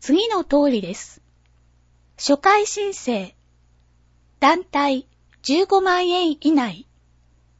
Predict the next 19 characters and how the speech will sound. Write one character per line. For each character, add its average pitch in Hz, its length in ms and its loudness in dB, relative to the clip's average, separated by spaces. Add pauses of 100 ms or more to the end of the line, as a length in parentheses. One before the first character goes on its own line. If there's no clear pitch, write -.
(140)
年 311 260 0
間、 285 400 -2 (300)
五 226 120 -2
団 403 260 2
体 247 240 0
ま 208 160 -4
で。 175 240 -12 (1500)
継 370 200 0
続 415 240 -4
申 392 260 -6
請。 196 400 -8 (1040)
二 262 120 4
年 415 300 2
目 403 160 -2
以 415 80 -8
降、 208 380 0 (280)
一 330 280 -4
団 370 260 4
体、 202 380 -8